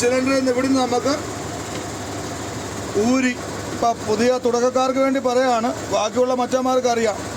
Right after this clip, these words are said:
ഇതുവഴി നമുക്ക് ഇവനെ ടൈറ്റ് ചെയ്ത് ഇതുവഴി നമുക്ക് എയർ ഏത് ടയർ വേണേലും ഈ പൈപ്പ് വഴി അടിക്കാം.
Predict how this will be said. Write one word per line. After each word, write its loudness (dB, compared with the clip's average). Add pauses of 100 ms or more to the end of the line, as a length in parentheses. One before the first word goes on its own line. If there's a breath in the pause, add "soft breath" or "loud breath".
(460)
ഇതുവഴി 2 (100)
നമുക്ക് 0
ഇവനെ 2 (600)
ടൈറ്റ് 0
ചെയ്ത് 2 (1000)
ഇതുവഴി 2 (400)
നമുക്ക് -2 (960)
എയർ 0 (600)
ഏത് 2 (100)
ടയർ 2 (160)
വേണേലും 0 (680)
ഈ 2 (160)
പൈപ്പ് 0
വഴി 0 (340)
അടിക്കാം. 0